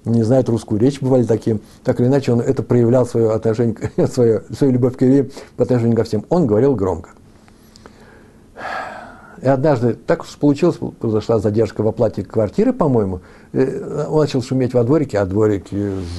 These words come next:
зычные, с эхом хорошим, что вот эти вот, ну, так скажем, евреи, там было другое слово употреблено, вот они не платят никогда. Так или иначе, моя реакция была ему тоже сделать плохое.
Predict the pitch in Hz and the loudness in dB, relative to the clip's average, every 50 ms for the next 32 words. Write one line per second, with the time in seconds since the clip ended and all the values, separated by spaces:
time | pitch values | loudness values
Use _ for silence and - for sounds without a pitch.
0 | 85 - - - - - - - - - - - - - 92 98 156 170 - - | -10 -10 -8 -8 -8 -8 -10 -16 -20 -20 -20 -18 -14 -6 0 2 2 2 2 -2
1 | - - 113 107 101 90 85 82 85 - - - - - - 127 120 - - 110 | -4 -4 -4 -4 -4 -4 -6 -10 -12 -16 -20 -20 -12 -6 -2 -2 -2 -2 -4 -8
2 | 95 - - 104 104 101 98 - - 92 87 - - - - - - - - 127 | -10 -8 -6 -6 -4 -4 -6 -8 -10 -14 -16 -16 -20 -20 -20 -20 -14 -6 -2 -2
3 | 120 117 117 139 123 - 110 107 104 - - - - - - - - - 170 - | -2 0 0 0 0 0 -2 -4 -4 -6 -10 -18 -20 -20 -20 -16 -14 -4 -2 -2
4 | - - - 123 107 104 101 104 110 113 131 185 220 175 120 - - - - - | -2 0 -2 -2 -2 0 0 0 0 2 2 2 2 2 0 -4 -8 -14 -12 -10
5 | 104 107 104 104 92 101 117 127 185 180 180 - 143 123 - - 120 113 107 113 | -6 -4 -4 -4 -2 -4 -2 0 -2 -2 0 0 0 -2 -2 -2 -4 -4 -2 -2
6 | 113 107 - - - - - - - - - 117 113 113 113 113 110 - 139 160 | -4 -4 -6 -10 -14 -20 -20 -20 -20 -8 -4 -2 0 0 0 -2 -2 0 0 0
7 | 151 - 110 - 110 110 101 104 101 98 92 - - - - - - - - - | 0 0 -4 -8 -8 -6 -6 -6 -6 -8 -8 -12 -16 -20 -20 -20 -20 -20 -20 -20
8 | - - - - - - - - - - - - - - - - - - - - | -20 -20 -20 -20 -20 -20 -20 -20 -20 -20 -20 -20 -20 -20 -20 -20 -20 -20 -20 -20
9 | - - - - - - - - - 147 135 - 135 135 139 156 156 147 - 143 | -20 -20 -20 -20 -20 -20 -12 -2 0 0 2 4 4 4 4 4 2 2 0 0
10 | 127 120 101 92 87 - - - - - - - - - 175 - - 196 196 - | -2 -2 -2 -6 -10 -16 -20 -20 -20 -20 -20 -20 -20 -20 -20 -18 -18 -20 -20 -20
11 | - - - - - 135 165 180 170 180 170 - - - 143 143 151 143 139 139 | -20 -20 -20 -12 -2 0 2 4 4 4 2 2 0 0 2 4 4 4 4 2
12 | 127 113 113 - - 165 123 107 101 104 98 92 - 113 98 - - 85 78 | 0 -2 -2 0 0 2 2 2 0 0 -2 -2 -4 -6 -4 -4 -6 -8 -8